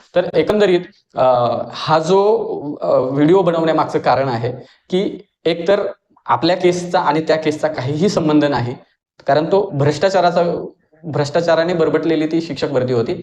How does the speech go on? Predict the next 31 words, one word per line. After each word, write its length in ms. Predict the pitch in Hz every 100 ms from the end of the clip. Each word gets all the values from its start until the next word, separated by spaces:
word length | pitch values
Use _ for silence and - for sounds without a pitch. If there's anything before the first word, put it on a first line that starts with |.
| - _ -
आणि 140 | 127
आपला 320 | 156 - 160 180
मात्र 220 | 170 170
सतरा 300 | 165 143 147
संवर्गामधला 720 | 147 139 139 139 127 120 147 - - -
आरक्षणाशी 920 | 135 151 202 - 202 180 175 202 202 147 _ 151
निगडीत 320 | 160 180 170
असलेला 280 | 165 160 147
विषय 260 | 135 135
आहे. 200 | 123 117 - - - -
त्यामुळे 280 | 170 190 220 - - -
सुप्रीम 420 | - 180 196 214
कोर्टामध्ये, 920 | 185 165 170 175 160 160 185 - 160 -
अ, 60 | 139 135 131 123
आरक्षणाच्या 680 | 123 135 - - 165 165 175
बाबतीमध्ये 520 | 147 - 151 143 147 151 -
खूप 160 | 160
मोठ्या 300 | 165 143 156 -
आर्ग्युमेंट्स 480 | 127 143 147 147
होतील 220 | 135 131 135 - - -
आणि 160 | 135 147
त्यानंतर 460 | 160 160 147 170
मग 180 | 170 170
त्या 100 | 143
ठिकाणी 240 | 139 147
सुप्रीम 320 | 147 131 139 139
कोर्ट 140 | 147
निर्णय 240 | 139 131
घेण्याइतपत 400 | 135 120 123 -
जाईल. 400 | 123 131 110 - - _ -
त्यामुळे, 440 | 147 175 202 -